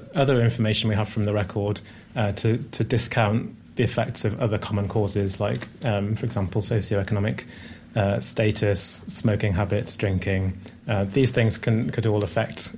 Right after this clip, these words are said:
both cancer risk and B M I, so they could lead to a spurious association. So we try to collate all the information on those factors and include them in our modelling so that we really had what we thought was the, the real effect of body mass index.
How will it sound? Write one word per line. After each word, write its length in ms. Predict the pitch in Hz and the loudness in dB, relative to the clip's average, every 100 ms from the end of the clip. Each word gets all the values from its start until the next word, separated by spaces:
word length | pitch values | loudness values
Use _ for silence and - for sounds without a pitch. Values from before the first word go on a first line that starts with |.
| - | -2
both 180 | 110 - | 0 2
cancer 300 | 117 113 107 | 2 2 2
risk 260 | 98 - | 2 2
and 320 | 135 101 95 95 | 2 2 2 2
B 120 | 107 | 2
M 160 | 101 | 4
I, 200 | 98 90 | 2 2
so 360 | 90 - 101 101 - - - - | 0 2 2 0 -4 -20 -14 0
they 120 | 127 | 2
could 140 | 120 117 | 4 4
lead 160 | 117 | 2
to 100 | - | 2
a 40 | 107 | 0
spurious 440 | - 107 101 - | 2 2 4 0
association. 760 | - - 107 87 98 95 - | 0 0 2 2 2 0 0
So 120 | 92 120 | 2 4
we 100 | 120 | 4
try 200 | 135 131 | 4 2
to 180 | 127 117 - - - | 0 -2 -12 -12 0
collate 300 | 123 120 127 | 2 4 4
all 120 | 117 | 2
the 80 | 110 | 2
information 520 | 107 107 104 - 110 | 0 0 0 0 0
on 240 | 127 117 | 2 2
those 340 | 107 104 98 - - - - | 2 2 0 -2 -8 -18 -16
factors 680 | - 143 120 - 104 101 - - | -4 -4 -2 0 0 2 0 0
and 100 | 107 | 2
include 400 | 104 - 113 104 | 2 2 2 4
them 100 | 101 | 2
in 80 | 101 | 2
our 120 | 101 | 2
modelling 540 | 107 104 95 101 101 - | 2 2 0 0 -2 -4
so 180 | - 107 | -2 0
that 220 | 101 113 | 0 0
we 140 | 127 101 | 0 2
really 240 | 107 98 | 2 2
had 260 | 95 101 - - - - - | 0 -2 -4 -12 -20 -14 -4
what 120 | 117 | 0
we 80 | 117 | 0
thought 240 | - 101 | 0 0
was 320 | 104 101 - 175 - - - - | 0 -2 -6 -8 -10 -14 -20 -6
the, 80 | 127 | -2
the 140 | 120 113 | 2 4
real 260 | 110 104 | 4 2
effect 300 | 90 - 117 | 0 -4 -4
of 220 | 104 90 - - | -6 -6 -10 -4
body 200 | 107 95 | 0 0
mass 180 | 92 | 0
index. 480 | 104 98 110 - - | 0 0 -2 -4 -6